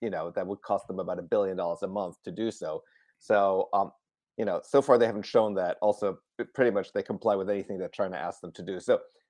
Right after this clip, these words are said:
I don't think they really actually care about privacy. And if they really cared about privacy, they would be supporting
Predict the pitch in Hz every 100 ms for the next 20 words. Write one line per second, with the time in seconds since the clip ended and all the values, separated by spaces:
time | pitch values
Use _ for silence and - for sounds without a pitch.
0 | - 156 180 151 113 107 107 98 98 107
1 | - 151 107 - 92 90 - 107 120 131
2 | 151 214 214 143 120 113 113 101 110 135
3 | 127 131 135 135 131 - 131 127 120 120